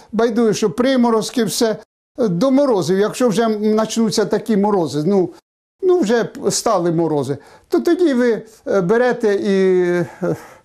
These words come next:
занесли в погріб, десь поставили на першій ступенці, і воно у вас вже, а вже у січні місяці, в кінці січня, ви їх внесете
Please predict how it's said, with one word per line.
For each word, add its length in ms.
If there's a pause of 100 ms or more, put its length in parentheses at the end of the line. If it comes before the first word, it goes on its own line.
(400)
занесли 680
в 100
погріб, 380
десь 200
поставили 560
на 140
першій 400
ступенці, 640 (260)
і 120
воно 280
у 40
вас 220
вже, 280
а 140
вже 340 (300)
у 280
січні 500
місяці, 560
в 60
кінці 400
січня, 500 (380)
ви 240
їх 300
внесете 840